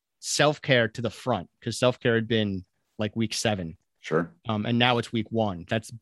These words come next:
Speaker 1: really the biggest change I had to make. But all of, all of covid was surprising and concerning, and, and what do we do with it?
Speaker 2: Yeah, so I'm, I'm curious about the, the second half here. Again, as you said,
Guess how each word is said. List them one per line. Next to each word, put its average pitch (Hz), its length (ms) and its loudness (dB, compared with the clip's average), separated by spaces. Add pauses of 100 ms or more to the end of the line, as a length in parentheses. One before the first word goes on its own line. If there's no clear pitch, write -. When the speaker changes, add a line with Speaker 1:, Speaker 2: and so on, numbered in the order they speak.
Speaker 1:
really 135 260 4
the 110 100 -2
biggest 110 360 0
change 110 280 -2
I 101 40 -4
had 95 100 -6
to 92 40 -6
make. 95 320 -8 (720)
But 143 220 4 (120)
all 170 280 4
of, 170 180 2
all 185 240 4
of 147 100 0
covid 107 340 -4
was 107 140 -8
surprising 123 640 0
and 101 160 -4
concerning, 120 760 -2
and, 92 400 -6
and 98 340 -8
what 113 100 -4
do 120 60 -4
we 113 100 -4
do 113 140 -2
with 110 140 -2
it? 80 140 -10 (240)
Speaker 2:
Yeah, 123 140 10
so 127 240 10
I'm, 120 220 8
I'm 117 140 6
curious 147 240 8
about 113 320 6
the, 92 200 4
the 90 120 -4
second 107 380 2
half 85 320 -2
here. 78 220 -4
Again, 80 480 0
as 76 160 -12
you 82 80 -10
said, 80 340 -6